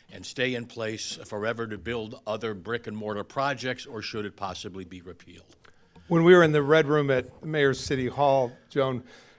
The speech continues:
Speaker 2: there were no softballs thrown by Tom Barris nor Mike Tobin.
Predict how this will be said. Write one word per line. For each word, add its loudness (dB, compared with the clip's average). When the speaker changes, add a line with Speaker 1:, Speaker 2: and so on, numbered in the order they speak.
Speaker 2:
there 6
were 8
no 8
softballs 4
thrown -2
by -4
Tom -2
Barris 0
nor -2
Mike 0
Tobin. 2